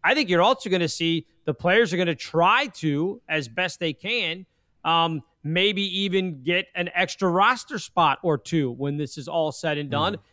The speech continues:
Speaker 1: And maybe that's part of the trade-off. I, it wouldn't shock me if they were able to, to, to get that put through where you get twenty-six, maybe twenty-seven man rosters.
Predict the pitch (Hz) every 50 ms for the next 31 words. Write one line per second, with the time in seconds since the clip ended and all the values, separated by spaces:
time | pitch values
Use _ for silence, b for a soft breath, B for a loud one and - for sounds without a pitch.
0 | _ _ _ - 143 143 139 143 151 160 160 165 165 180 175 170 - - - 185
1 | 190 190 185 196 - - - 226 254 254 196 143 - - - 165 - - 190 190
2 | 175 180 196 196 202 190 - - - - 196 202 240 233 - - 151 156 156 180
3 | 208 - _ _ _ _ _ _ - 165 170 165 127 139 165 170 185 190 185 175
4 | 180 185 170 180 180 180 175 - - - - - 180 175 185 - 175 165 127 127
5 | 175 180 - 190 190 185 - - 196 185 - - 190 247 262 214 175 165 151 170
6 | 147 127 220 262 269 - _ 151 131 - _ - - 165 170 165 147 - - -
7 | 160 - - - 165 160 151 151 - - 160 156 151 139 - - 151 143 139 135
8 | 135 131 127 127 123 120 117 107 - _ 110 104 _ _